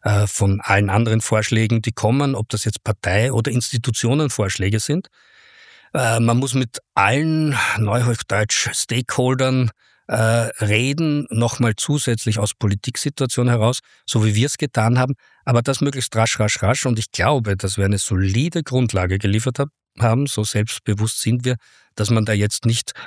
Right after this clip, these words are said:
bei Null beim politischen Diskurs beginnt, sondern aufbauend auf dem, unser Auftraggeber war aus unserer Sicht die Öffentlichkeit,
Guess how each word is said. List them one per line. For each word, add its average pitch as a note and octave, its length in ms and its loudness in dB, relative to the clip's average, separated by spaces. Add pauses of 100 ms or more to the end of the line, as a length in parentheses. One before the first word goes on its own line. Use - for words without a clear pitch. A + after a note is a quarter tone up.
(120)
bei F#2+ 100 0
Null A2+ 340 4
beim F#2+ 200 0
politischen F#2+ 560 -2
Diskurs - 440 -2
beginnt, B2 440 -2
sondern G2+ 320 0
aufbauend G#2+ 560 0
auf F#2+ 120 -2
dem, C3+ 420 0 (640)
unser G#2+ 260 0
Auftraggeber G#2 720 0
war G2 100 2
aus F#2+ 80 -2
unserer G#2 280 0
Sicht - 300 -2
die G#2+ 60 -2
Öffentlichkeit, - 1120 -2